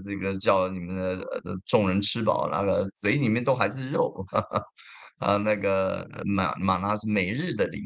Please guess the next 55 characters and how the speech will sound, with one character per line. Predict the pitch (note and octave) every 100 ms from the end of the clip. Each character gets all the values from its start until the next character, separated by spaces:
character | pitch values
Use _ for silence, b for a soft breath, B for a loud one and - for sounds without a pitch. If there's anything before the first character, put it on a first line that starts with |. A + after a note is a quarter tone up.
| E2
粮。 | - - _ b _
哎 | - F#2+
呀， | E2 D#2+ - _ B B _
他 | - G2
们 | G2
都 | G2+
不 | F#2+
知 | F#2+
道 | G2+
这 | G2 G2
是 | F#2 F2
什 | D#2
么， | D2 D#2
原 | E2+
来 | F2 E2+
这 | F2
个 | E2+ F2
玛 | F2 F2+
拿 | F2+ G2
的 | A2+
意 | A2
思 | G2+ G#2
是 | A2+ G2+ -
这 | - F3
是 | - A#2
什 | G2+
么？ | E2 E2 E2+ -
<laughs> | C3+ C#3 -
这 | A2
就 | G#2 F#2+
是 | F#2 F#2
什 | -
么？ | - - G#2 G#2+ B B B B B
好， | G#2+ A2+ - - b b b -
那 | G#2+ A#2+ A#2 A#2 A#2 A#2
第 | C3+ D#3+
四 | C#3 F3 D#3+
次， | C#3+ - - - -
第 | E3+
四 | D#3 F#3
次 | D3+ E3+
的 | D3
抱 | D3 C#3
怨 | C#3 C#3
呢？ | C3+ C3+
哎， | - A#2+
玛 | A2 G2+
拿 | G2+ A2+
他 | C#3 C3
过 | - D3+ A#2
了 | A2+
夜， | C#3+ C#3+
对 | G#2 A2+
不 |
对？ | C3